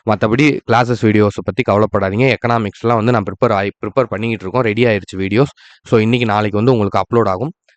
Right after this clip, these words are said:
பாருங்க, நம்ம எவ்வளவுக்கு எவ்வளவு ஈஸியா உங்களுக்கு கொண்டு வர முடியுமோ நான் கொண்டு வந்திருக்கேன். சரிங்களா? புதுசா தான் வந்து ரெக்கார்ட் பண்றோம். பழைய வீடியோ கிடையாது. புதுசா தான் வந்து நம்ம எடுக்கிறோம். சரிங்களா?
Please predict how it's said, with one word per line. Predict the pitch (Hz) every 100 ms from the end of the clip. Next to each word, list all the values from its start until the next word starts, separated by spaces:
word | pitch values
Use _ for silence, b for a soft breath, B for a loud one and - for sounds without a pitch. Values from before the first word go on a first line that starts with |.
| _
பாருங்க, | 110 123 123 117 -
நம்ம | 101 95
எவ்வளவுக்கு | 98 117 127 117
எவ்வளவு | 135 113
ஈஸியா | 113 120 147
உங்களுக்கு | 120 98 -
கொண்டு | 104 110
வர | 101
முடியுமோ | 92 120
நான் | 156 123
கொண்டு | 95 101
வந்திருக்கேன். | 98 87 - - 101
சரிங்களா? | 101 113 123
புதுசா | 123 135 117
தான் | 120
வந்து | 104 98
ரெக்கார்ட் | 101 95 98
பண்றோம். | 120 131
பழைய | 98 110 107
வீடியோ | 98 92
கிடையாது. | 92 92 92 143 - _ _ _
புதுசா | 127 120 113
தான் | 123
வந்து | 113 101
நம்ம | 87
எடுக்கிறோம். | 92 101 104 85 _ -
சரிங்களா? | 95 101 139